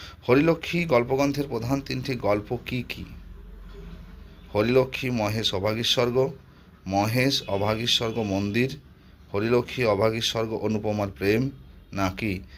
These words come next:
এদের মধ্যে কোনোটিই নয়? এটাও খুব ইম্পর্ট্যান্ট প্রশ্ন। হরিলক্ষ্মী গল্পের প্রধান তিনটি গল্প কি কি? সঠিক উত্তর হবে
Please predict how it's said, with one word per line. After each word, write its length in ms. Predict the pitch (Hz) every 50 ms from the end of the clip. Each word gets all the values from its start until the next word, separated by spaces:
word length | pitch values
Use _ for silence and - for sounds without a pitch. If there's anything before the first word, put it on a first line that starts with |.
| - - -
এদের 280 | 80 92 92 101 101
মধ্যে 460 | 104 104 101 90 87 98 117 127 - - - - -
কোনোটিই 420 | - 98 101 98 92 98 92 90
নয়? 260 | 85 82 80 80 85 - - - - - - - - - - - -
এটাও 380 | - 104 117 120 135 147 151 - - - - - - - - - - - - - -
খুব 220 | - 131 123 117
ইম্পর্ট্যান্ট 520 | - - 117 113 104 117 110 113 110 107 -
প্রশ্ন। 380 | 110 101 - - 113 147 190 - - - - - - _
হরিলক্ষ্মী 460 | 101 104 110 117 120 117 117 - 127 110
গল্পের 360 | 110 107 104 101 104 113 107
প্রধান 440 | 110 104 98 98 104 110 113 120 117
তিনটি 540 | 113 - 110 110 107 104 - 104 90 87 90 - - - - - -
গল্প 380 | 90 92 92 92 90 - 104
কি 260 | 127 - - 104 95 87
কি? 200 | - - - - - - - _ - - - - - - - - - - - -
সঠিক 400 | - - 98 98 - 139 139 139
উত্তর 300 | 123 123 - - 113 107
হবে 340 | 101 98 90 92 95 151